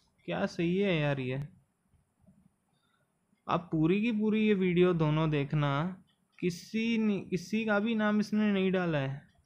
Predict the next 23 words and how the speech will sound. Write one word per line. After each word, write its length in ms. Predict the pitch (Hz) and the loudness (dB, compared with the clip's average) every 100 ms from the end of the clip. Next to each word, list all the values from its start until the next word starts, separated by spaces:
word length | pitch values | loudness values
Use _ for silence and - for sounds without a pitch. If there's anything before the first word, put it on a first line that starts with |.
| _ _ - | _ _ -4
बाकी 280 | 143 208 | -2 -2
सबने 340 | 208 226 - 220 | 0 -2 -2 -4
कुछ 260 | 226 - | -2 -2
ना 80 | 226 | -2
कुछ 140 | 220 214 | -2 -2
चैनल 260 | 190 185 | -2 0
ने 160 | 190 202 | 0 0
डाला 280 | 147 135 170 | 0 0 0
होगा, 360 | 170 160 160 190 - _ _ _ | 0 0 -2 -4 -10 _ _ _
credit 400 | 156 147 160 160 | -4 0 -2 -2
source 340 | - 160 156 | -2 0 0
या 120 | 160 | 0
image 320 | 147 143 151 147 | 0 0 0 -4
source 460 | - 147 147 147 | -4 -2 0 -2
या 300 | 156 143 151 | -4 -4 -4
कुछ 440 | 151 170 - 165 151 | -4 -8 -8 -6 -4
भी, 360 | 147 143 175 - _ - | -2 -2 -4 -10 _ -6
description 560 | 139 143 170 170 175 170 | -6 -4 -2 -2 0 0
में 200 | 165 156 | 0 0
भी 140 | 165 | 0
एटलीस्ट 300 | 143 147 151 | -2 -2 -2
डाला 260 | 139 139 147 | -2 0 0
होगा, 360 | 139 131 - | 0 -2 -8